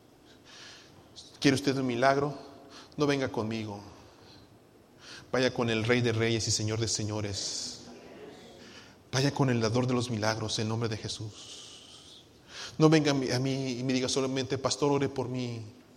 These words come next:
¿Por qué no se presenta delante de Dios y le dice, "Señor, aquí está mi vida, necesito milagros"? Y uno de ellos es que me des paz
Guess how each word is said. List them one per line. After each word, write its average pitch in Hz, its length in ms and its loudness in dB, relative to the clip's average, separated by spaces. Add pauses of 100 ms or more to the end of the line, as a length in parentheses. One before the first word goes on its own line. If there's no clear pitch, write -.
(420)
¿Por 151 160 2
qué 165 80 6
no 156 80 6
se 147 120 4
presenta 139 400 2
delante 135 340 2
de 127 160 0
Dios 131 420 -2
y 135 40 -6
le 127 80 -2
dice, 127 180 -2
"Señor, 127 320 2 (180)
aquí 123 200 0
está 139 200 4
mi 127 140 2
vida, 123 440 0 (240)
necesito 139 300 4
milagros"? 120 1160 -2 (240)
Y 143 60 2
uno 139 140 6
de 131 100 6
ellos 127 200 0
es 123 100 0
que - 140 -6
me 120 140 -2
des 120 200 0
paz 123 360 -2